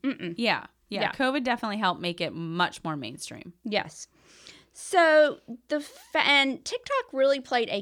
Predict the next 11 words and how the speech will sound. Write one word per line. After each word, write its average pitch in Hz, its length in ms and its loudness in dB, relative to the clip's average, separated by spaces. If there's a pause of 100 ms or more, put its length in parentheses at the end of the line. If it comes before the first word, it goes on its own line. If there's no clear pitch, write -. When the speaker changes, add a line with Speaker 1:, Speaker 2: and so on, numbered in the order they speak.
(100)
Speaker 1:
key 208 580 -10
role 160 440 -4
in 147 140 -6
this. - 220 -14
So 262 800 2
the 254 160 -4
fact 294 840 -2 (120)
that 208 920 2 (720)
those 202 200 -8
hashtags - 920 -10
have 185 180 -18